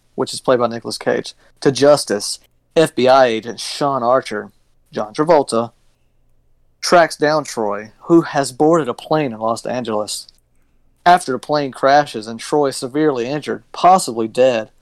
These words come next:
Archer undergoes surgery to remove his fla-, his face and replaces it with Troy's.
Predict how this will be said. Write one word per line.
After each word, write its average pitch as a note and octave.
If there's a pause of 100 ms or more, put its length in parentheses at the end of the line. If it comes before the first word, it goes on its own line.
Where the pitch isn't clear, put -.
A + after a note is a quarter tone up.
(340)
Archer E3+
undergoes D#3
surgery D3+
to C3
remove D3+
his D#3
fla-, F#3 (100)
his E3
face F#3
and D3
replaces D3
it B2
with C#3+
Troy's. D3